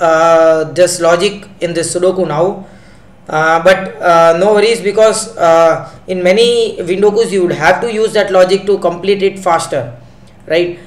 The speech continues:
So many authors usually try to create Sudoku which uses these kind of logics or maybe even these nine cells,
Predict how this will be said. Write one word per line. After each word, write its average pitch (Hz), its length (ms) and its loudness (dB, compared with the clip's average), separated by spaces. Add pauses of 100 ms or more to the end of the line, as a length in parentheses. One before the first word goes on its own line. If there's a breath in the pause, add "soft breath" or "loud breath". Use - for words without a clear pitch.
(120 loud breath)
So 180 140 -4
many 214 560 -2
authors 185 500 0
usually 196 640 -2
try 190 260 4
to 202 100 -2
create 196 280 0
Sudoku 196 420 0
which 185 180 -6
uses 180 520 -2 (320 loud breath)
these 196 340 -6
kind 190 280 0
of 190 80 2
logics 180 420 0
or 185 180 4
maybe 180 280 -2
even 185 340 -2
these 185 340 -6
nine 180 300 -2
cells, 190 500 2